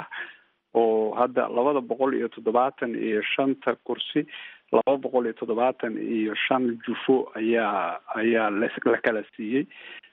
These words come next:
Marka nuxurku waxa waaye jufada ayuunbaa ku tartamaysa, eh, una kala codaynaysa, een, sida ay hadda u taallo. Haddii ay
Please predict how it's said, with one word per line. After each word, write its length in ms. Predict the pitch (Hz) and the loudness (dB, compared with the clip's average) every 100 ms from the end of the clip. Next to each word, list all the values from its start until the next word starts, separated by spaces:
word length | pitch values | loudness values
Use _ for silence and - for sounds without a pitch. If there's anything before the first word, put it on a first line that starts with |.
| _ | _
Marka 240 | - 120 143 | 0 2 2
nuxurku 400 | 175 180 156 147 | 0 0 0 0
waxa 180 | - 135 | 2 2
waaye 400 | 151 147 139 127 | 4 2 0 -2
jufada 640 | - 143 165 147 139 135 | -8 -2 2 2 2 0
ayuunbaa 800 | 110 120 131 120 117 113 - 107 - - | -4 -6 -4 -4 -4 -4 -4 -8 -10 -2
ku 100 | - | -2
tartamaysa, 880 | - 110 - 135 120 110 - 175 - _ _ _ _ _ - | -2 -8 -2 -4 -2 -6 -4 -2 -4 _ _ _ _ _ 0
eh, 800 | 120 117 113 113 117 117 113 120 - _ 147 | 2 2 2 0 0 -2 -2 -6 -10 _ 2
una 200 | 139 127 | 2 2
kala 280 | - 113 | 0 -2
codaynaysa, 840 | 95 113 120 123 104 82 - 135 131 - | 0 0 2 0 -2 -6 -4 -2 -2 -2
een, 720 | 110 104 98 98 95 92 95 - - _ _ _ _ - | -2 0 -2 -4 -6 -8 -10 -14 -20 _ _ _ _ 2
sida 260 | 131 113 104 | 2 2 0
ay 260 | 113 104 | -2 -2
hadda 280 | - 135 123 | 0 0 0
u 140 | 107 135 | -2 -2
taallo. 460 | - 98 101 180 - _ _ _ _ _ _ _ _ | 0 -2 0 -4 -6 _ _ _ _ _ _ _ _
Haddii 600 | - - 110 175 185 185 - | -6 -4 2 2 4 2 2
ay 420 | 131 123 113 110 | 2 2 0 -2